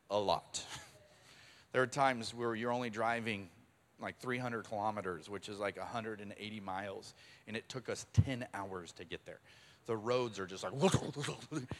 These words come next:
like, it's crazy. And so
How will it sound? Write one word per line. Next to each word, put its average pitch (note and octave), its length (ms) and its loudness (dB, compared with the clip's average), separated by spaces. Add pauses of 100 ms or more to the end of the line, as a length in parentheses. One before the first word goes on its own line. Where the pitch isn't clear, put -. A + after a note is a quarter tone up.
(140)
like, A2 240 0 (400)
it's C#3 220 4
crazy. F#2+ 460 4 (600)
And C#3 140 2
so F3 420 6